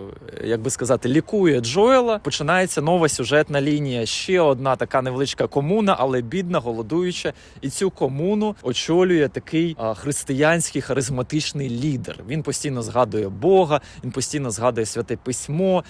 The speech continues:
і такий він правильний. Дивіться, да, такий фундаменталіст, типу традиціоналіст.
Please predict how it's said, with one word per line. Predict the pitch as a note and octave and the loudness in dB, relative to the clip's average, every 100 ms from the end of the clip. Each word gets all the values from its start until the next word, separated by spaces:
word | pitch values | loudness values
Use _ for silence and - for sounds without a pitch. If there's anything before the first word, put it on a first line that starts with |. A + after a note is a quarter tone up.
| - | -8
і | - | -6
такий | - - D3 | -4 0 0
він | C3 A#2 | -2 -2
правильний. | C#3+ F3 F3+ E3+ D3 C3+ A#2 | 2 4 4 2 0 -2 -2
Дивіться, | B2 D#3+ - A#2 | 0 0 2 2
да, | C3+ E3 | 4 4
такий | C3+ C3 | 2 -4
фундаменталіст, | - D3 C#3 C3+ B2+ B2+ C3+ A#2 - - - | -2 0 2 0 2 2 2 0 -4 -10 -4
типу | F3 C#3+ | -4 -2
традиціоналіст. | - C#3+ B2+ A#2+ C#3 B2+ B2+ C#3 G#3+ - | 0 0 0 -2 -2 0 -2 -2 -4 -6